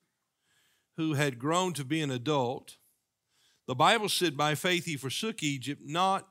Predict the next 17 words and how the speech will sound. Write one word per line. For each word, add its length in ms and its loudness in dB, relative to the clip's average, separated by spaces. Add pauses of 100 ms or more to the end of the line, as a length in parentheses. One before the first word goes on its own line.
(140)
fearing 800 -2 (640)
the 160 -6
wrath 600 0
of 480 -4
the 80 -14
king." 320 -2 (300)
What 200 0
holds 320 0
us 220 0
back 720 2 (440)
from 340 0
faith? 640 0
What, 260 2 (460)
what 180 0
is 140 -2
the 200 2
en-, 360 0